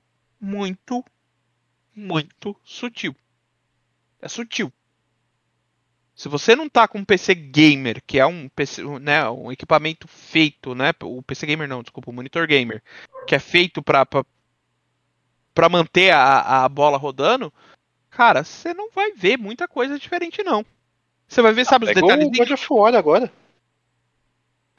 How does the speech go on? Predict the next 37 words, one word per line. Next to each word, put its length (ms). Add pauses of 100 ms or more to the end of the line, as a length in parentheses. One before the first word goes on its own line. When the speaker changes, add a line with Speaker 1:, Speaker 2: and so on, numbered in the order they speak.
Speaker 2:
God 240
of 160
War, 100
você 140
compara 380
o 40
do, 220
a 80
versão 340
do 80
P 140
S 200
quatro 400
com 160
essa 200
que 80
o 20
pessoal 320
tá 100
jogando 300
no 180
P 160
C 320
aí 160
também, 380 (880)
P 120
C 140
high-end, 600
tudo 340
lá, 160
que 240
pede 320
um, 140
um 80
absurdo 640
aí 140
de, 480